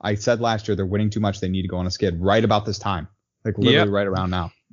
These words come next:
Speaker 2: So that's what I was getting to. Everybody needs to go through a skid and figure it out. Um, so I'm not too, too upset. I think they've had some bad puck luck,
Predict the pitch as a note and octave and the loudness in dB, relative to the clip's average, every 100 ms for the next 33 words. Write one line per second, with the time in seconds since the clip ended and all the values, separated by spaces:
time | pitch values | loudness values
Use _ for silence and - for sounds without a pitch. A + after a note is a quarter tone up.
0 | _ - - C#3+ C3 B2+ B2+ C3 C#3 C3 | _ -10 0 4 4 4 2 2 2 0
1 | - C3+ B2+ A2+ G#2+ B2 C#3 C#3+ C#3 C#3+ | 2 0 0 -2 0 0 2 2 4 0
2 | - C#3+ C#3 D3 C#3 - C3 C3 C3 B2+ | 2 0 2 0 0 0 2 4 2 -4
3 | _ _ _ _ - A2 G#2 G#2 G#2 G#2 | _ _ _ _ -8 -2 0 2 2 0
4 | - A2+ A2+ A2 G2 - _ _ _ G2+ | 0 2 4 4 2 -2 _ _ _ -8
5 | G2 F#2+ F#2+ F#2+ - G2+ G2 F#2+ - _ | -6 -4 -6 -6 -2 0 0 -2 -6 _
6 | _ - A2+ - C3 A#2 B2 A2+ - - | _ -2 -2 0 -2 0 2 2 0 0
7 | B2 B2 A2+ A2 B2+ B2+ B2 - _ _ | 0 0 -2 -4 0 0 -2 -8 _ _
8 | _ _ _ _ _ _ _ _ _ _ | _ _ _ _ _ _ _ _ _ _
9 | B2+ B2 A#2+ C3+ B2+ A#2+ A2+ A2+ G#2+ - | -2 0 2 2 2 2 4 2 2 0
10 | D#3+ D#3 D3 D3 C#3 | 0 2 2 2 2